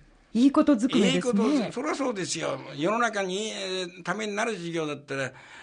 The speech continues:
Speaker 2: みんなが良くなるんですよ。
Speaker 1: 世の中のためになる仕事。
Speaker 2: そう、仕事。それが一番の生きがいだし、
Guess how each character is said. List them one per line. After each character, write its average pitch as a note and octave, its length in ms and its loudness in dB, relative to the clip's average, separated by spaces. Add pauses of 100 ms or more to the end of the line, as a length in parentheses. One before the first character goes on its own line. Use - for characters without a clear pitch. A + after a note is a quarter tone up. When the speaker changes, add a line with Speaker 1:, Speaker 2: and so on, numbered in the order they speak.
(120)
Speaker 2:
み F3 160 0
ん A3+ 180 -6
な B3+ 140 0
が G#3+ 120 0
良 F3 220 -2
く E3 80 -6
な C#3+ 120 0
る E3+ 100 -4
ん A#2+ 80 -8
で G2 60 -12
す - 120 -14
よ。 - 120 -20 (500)
Speaker 1:
世 G3 140 0
の C#4 180 2
中 C4+ 380 -2
の A3 180 -2
た F3 220 -10
め C#4+ 180 -2
に F4 180 -2
な C#4 220 2
る B3 320 0
仕 F3+ 440 -2
事。 A3 280 -4
Speaker 2:
そ E3 60 -4
う、 - 20 -6
仕 - 220 0
事。 F3+ 300 0 (140)
そ F3+ 120 -6
れ A3 120 -2
が A3+ 140 -2
一 A3 300 -4
番 A#3 300 -6
の G#3 60 -4
生 F3+ 120 -4
き F3+ 140 -10
が F3 80 -2
い E3 100 -4
だ D#3 120 -6
し、 B2+ 240 -12